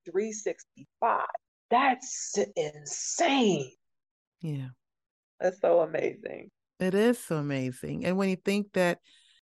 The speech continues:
Speaker 2: he's engraved us in the palm of his hands, even the number of hairs in our heads, that interested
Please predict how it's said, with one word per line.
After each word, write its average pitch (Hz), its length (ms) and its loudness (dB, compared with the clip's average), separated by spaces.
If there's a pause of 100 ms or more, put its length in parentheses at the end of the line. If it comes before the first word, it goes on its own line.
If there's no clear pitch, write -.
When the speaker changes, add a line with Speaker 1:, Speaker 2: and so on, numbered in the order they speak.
Speaker 2:
he's 165 220 -2
engraved 175 800 2
us 165 180 -2
in 156 60 -6
the 156 80 -6
palm 156 400 -4
of 143 100 -8
his - 260 -20
hands, - 440 -10 (160)
even 220 260 -2
the 190 80 0
number 170 360 2
of 170 100 0
hairs 156 380 -2
in 147 60 -6
our 135 220 -10
heads, 143 480 -14 (100)
that 175 300 4 (140)
interested 160 800 -4